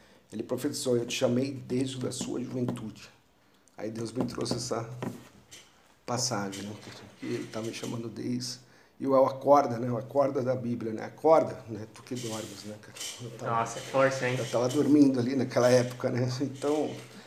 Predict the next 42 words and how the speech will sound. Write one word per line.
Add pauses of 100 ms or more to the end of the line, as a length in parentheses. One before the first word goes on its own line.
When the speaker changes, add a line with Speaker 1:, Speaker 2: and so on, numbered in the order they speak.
(280)
Speaker 2:
Nossa,
forte.
Porque
muitas
passagens
falam
realmente
que
Speaker 1:
É.
Speaker 2:
muitas
pessoas
ainda
tão
dormindo,
Speaker 1:
Tão
Speaker 2:
né?
Speaker 1:
dormindo, (240)
exatamente,
tá
dormindo,
né? (160)
Então, (280)
literalmente
dormindo
naquele
momento,
né,
do, (760)
do
carro,
mas
dormindo (300)
na
vida,
né?
Na
vida
com
Cristo,
Speaker 2:
Mas
Speaker 1:
né?
Speaker 2:
você,